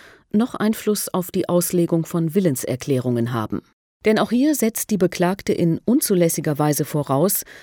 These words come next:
dass die Standards oder die von ihr geschaffenen technischen Möglichkeiten von jedermann gekannt und verwendet werden. Der Inhalt einer Willenserklärung, gerade in Bezug auf die Einräumung von Nutzungsrechten,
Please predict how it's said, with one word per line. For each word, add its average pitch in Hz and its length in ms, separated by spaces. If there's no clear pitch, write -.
dass 196 200
die 196 140
Standards 202 800
oder 165 160
die 156 140
von 151 200
ihr 170 200
geschaffenen 156 600
technischen 160 540
Möglichkeiten 180 880
von 208 220
jedermann 196 480
gekannt 165 640
und 196 120
verwendet 190 520
werden. - 280
Der 196 120
Inhalt 277 440
einer 185 260
Willenserklärung, 202 960
gerade 202 380
in 165 160
Bezug 175 360
auf - 200
die 160 160
Einräumung 165 580
von 151 240
Nutzungsrechten, 170 920